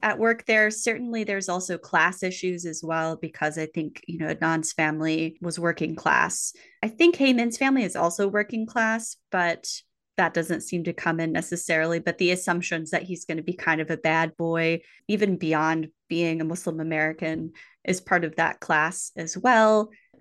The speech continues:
When, and I think that's the other thing, sort of the ways in which we imagine criminal class in terms of,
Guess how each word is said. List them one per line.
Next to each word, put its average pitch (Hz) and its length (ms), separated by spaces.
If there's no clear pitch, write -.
When, 240 500
and 175 560
I 269 80
think 370 200
that's 262 180
the 202 80
other 196 160
thing, 170 220
sort 175 180
of 175 100
the 185 80
ways 180 300
in 180 80
which 165 240
we 165 100
imagine 156 480
criminal 156 460
class 151 580
in 170 120
terms 165 460
of, 160 420